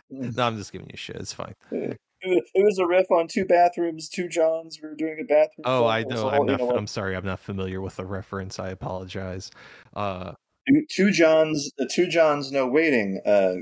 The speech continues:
Speaker 1: there were two bathrooms that were open and no one was in line for them. And there were two Brians in the story.
Speaker 2: See, this is like, uh, if someone makes, like, a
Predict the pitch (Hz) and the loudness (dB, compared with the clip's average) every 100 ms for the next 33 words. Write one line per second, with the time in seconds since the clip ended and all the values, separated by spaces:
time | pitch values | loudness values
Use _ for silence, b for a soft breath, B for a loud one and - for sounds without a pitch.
0 | 101 117 113 104 101 - 127 110 98 98 | -4 -4 0 0 -2 0 2 4 4 2
1 | 98 98 98 92 87 87 92 92 90 87 | -2 0 0 4 4 2 0 0 -2 -2
2 | 87 85 82 - 90 85 82 90 107 113 | -2 -4 -8 -6 -4 -4 -2 2 2 0
3 | 110 98 87 87 - _ _ - 95 92 | 0 -2 0 -4 -6 _ _ -2 0 2
4 | 90 90 87 98 90 87 85 82 80 82 | 2 0 -2 -4 2 2 2 -4 -6 -10
5 | 82 80 - 87 82 80 - 131 104 123 | -8 -8 -4 -2 -2 -4 -6 -8 -6 -8
6 | - 135 110 120 117 104 113 104 101 - | -4 -6 -4 -6 -6 -8 -8 -6 -8 -6
7 | 107 107 101 123 101 101 | -6 -6 -6 -8 -6 -6